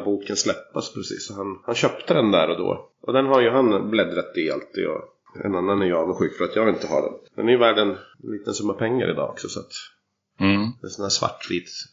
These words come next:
Speaker 1: svartvita bilder och så kan du slå upp liksom rullarna. Och jag tycker det är jäkligt häftigt det här med,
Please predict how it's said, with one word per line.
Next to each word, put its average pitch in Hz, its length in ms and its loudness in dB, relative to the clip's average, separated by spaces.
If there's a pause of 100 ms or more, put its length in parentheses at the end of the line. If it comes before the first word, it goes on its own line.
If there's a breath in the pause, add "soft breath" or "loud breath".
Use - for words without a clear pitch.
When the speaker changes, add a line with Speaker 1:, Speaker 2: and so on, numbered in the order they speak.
(100)
Speaker 1:
svartvita 95 500 -2
bilder 82 400 -2
och - 60 -8
så 92 120 -8
kan 90 160 -4
du 90 60 -2
slå - 160 -6
upp 90 240 -8
liksom 90 280 -8
rullarna. 82 400 -6
Och - 220 -12 (480 loud breath)
jag - 100 -10
tycker 156 200 2
det 131 60 6
är 113 40 6
jäkligt 107 300 2
häftigt - 460 -2
det 85 80 -4
här 78 120 -6
med, 78 180 -6